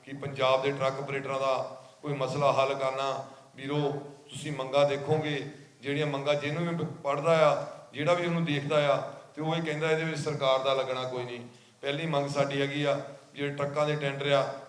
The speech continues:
ਟਰੱਕ ਆਪਰੇਟਰਾਂ, ਟਰੱਕ ਯੂਨੀਅਨ ਨੂੰ ਦਿੱਤੇ ਜਾਣ, ਨਾ ਕਿ ਬਾਹਰਲੇ ਲੋਕ ਆ ਕੇ ਕੰਮ ਕਰਨ।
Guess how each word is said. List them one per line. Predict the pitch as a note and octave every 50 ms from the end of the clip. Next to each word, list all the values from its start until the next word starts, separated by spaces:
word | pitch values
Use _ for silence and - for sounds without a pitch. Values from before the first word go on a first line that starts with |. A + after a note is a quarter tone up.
| - -
ਟਰੱਕ | - D3 D3+ D3+ D3+
ਆਪਰੇਟਰਾਂ, | D#3 D3+ D3+ C#3+ C#3 D3 D3
ਟਰੱਕ | C#3+ C#3 C3+ C#3+ C#3
ਯੂਨੀਅਨ | C#3+ C#3+ C#3+ D3 D3 D3
ਨੂੰ | D3 C3
ਦਿੱਤੇ | D3 C#3 C#3+
ਜਾਣ, | C#3 C#3 C#3+ C#3+ C#3+ B2+ - - - - - - -
ਨਾ | C3+ C#3 C#3
ਕਿ | - D3
ਬਾਹਰਲੇ | D3+ C3+ C3+ C#3+ D#3+ D#3 E3 E3
ਲੋਕ | D#3 C#3+ C#3+ C#3
ਆ | C#3+ C3+
ਕੇ | C3+ C3+ C#3
ਕੰਮ | C#3 C#3 C3 C3+ C3
ਕਰਨ। | B2+ C3+ C3+ C3 C3 B2+